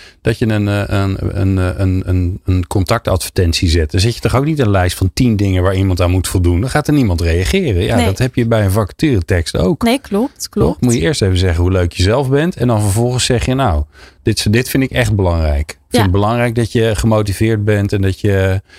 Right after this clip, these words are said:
Speaker 1: en dat je een beetje, een beetje vrolijk bent."
Speaker 2: Maar de grap
Speaker 1: Zo.
Speaker 2: is dus, als je dan weer kijkt naar, eh, vacatures voor, eh,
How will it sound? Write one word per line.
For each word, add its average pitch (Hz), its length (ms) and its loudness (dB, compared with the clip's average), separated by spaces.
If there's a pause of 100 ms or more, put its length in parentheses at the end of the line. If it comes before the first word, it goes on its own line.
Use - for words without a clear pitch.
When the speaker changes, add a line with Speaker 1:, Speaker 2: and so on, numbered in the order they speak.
(260)
Speaker 1:
en - 100 0
dat 95 140 0
je 98 80 0
een 92 60 2
beetje, 95 360 0
een 90 100 0
beetje 92 220 -2
vrolijk 80 360 0
bent." 76 320 -2
Speaker 2:
Maar 220 120 0
de 233 60 -2
grap - 260 0
Speaker 1:
Zo. - 40 0
Speaker 2:
is 269 100 -2
dus, 208 200 0
als - 180 -2
je 233 60 -10
dan 233 140 0
weer 233 120 0
kijkt 233 280 0
naar, 226 240 0 (100)
eh, 226 180 -2
vacatures 240 640 -2
voor, 220 320 0
eh, 208 320 0